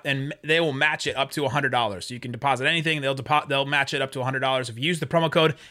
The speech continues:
N B A. Again, go to prize picks dot com, promo code N B A. Also want to tell you about direct T V dot com. It's the way I am watching Dallas <laughs> Mavericks games right now. Does this sound familiar? You've got one device that lets you catch the game, another one that lets you stream your favorite shows, and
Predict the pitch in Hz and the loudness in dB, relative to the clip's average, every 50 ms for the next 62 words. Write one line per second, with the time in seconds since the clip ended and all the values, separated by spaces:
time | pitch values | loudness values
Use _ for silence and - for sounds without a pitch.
0 | - - 165 175 185 180 190 175 151 120 113 123 160 156 135 127 156 151 131 - | -4 0 0 0 0 0 0 0 2 0 0 0 0 0 0 0 0 -2 -2 -2
1 | - - 165 165 170 185 190 190 - - 190 180 - - - - 110 98 - 156 | -2 2 4 4 4 4 2 0 0 0 0 0 0 -8 -14 -16 -10 0 2 2
2 | 156 156 - - 160 143 139 135 123 - 170 180 185 170 - 165 156 151 135 - | 2 2 2 4 4 6 6 4 4 2 2 2 4 4 4 4 4 4 2 -2
3 | - - - - - 160 170 165 151 156 143 131 117 92 - 101 _ _ _ _ | -10 -20 -12 -4 0 2 2 2 2 0 0 0 0 -2 -4 -10 _ _ _ _
4 | - _ - 175 220 226 - 240 220 202 220 214 208 208 196 170 151 190 190 202 | -8 _ 4 4 4 4 4 2 2 4 4 4 6 6 4 4 4 4 6 6
5 | 214 208 - - - 214 202 208 208 214 196 185 - 214 208 196 170 147 139 - | 4 4 0 -4 -4 -2 -2 2 2 4 4 4 4 4 4 4 2 0 -2 -2
6 | 151 147 190 202 202 - 180 190 214 220 202 180 180 190 196 208 - 226 214 185 | 0 4 4 4 4 4 4 6 6 6 4 4 4 4 4 4 2 2 2 2
7 | 151 165 165 185 196 190 - 175 160 - 202 185 180 156 - - 156 143 135 143 | 4 4 4 4 4 4 2 2 4 6 6 6 4 2 2 0 0 0 4 4
8 | 131 127 123 123 110 104 110 123 151 175 170 - 196 175 170 147 143 143 156 160 | 4 4 4 2 0 0 0 0 0 0 2 4 2 2 2 2 2 2 4 6
9 | 160 160 156 - - - - - 151 151 165 135 135 151 170 170 170 165 165 156 | 6 6 4 2 -2 -18 -14 -6 0 2 2 2 4 2 4 4 4 4 4 2
10 | - 160 156 147 - 143 139 160 143 - - 131 156 156 151 143 143 151 156 156 | 4 0 0 0 0 -2 -2 -2 -2 -2 -4 -2 -2 -2 -2 0 0 0 0 0
11 | 156 151 143 143 143 135 - 127 - - - 180 180 180 170 156 - 165 151 135 | -2 -2 0 -2 -2 -2 -2 -8 -6 -4 -2 0 2 2 2 2 2 0 0 0
12 | - - - 208 196 196 196 - - - - - - - _ - - 160 170 165 | -2 2 4 6 8 8 6 4 0 -8 -18 -20 -20 -20 _ -4 0 0 0 0
13 | 165 160 151 | 0 -4 -8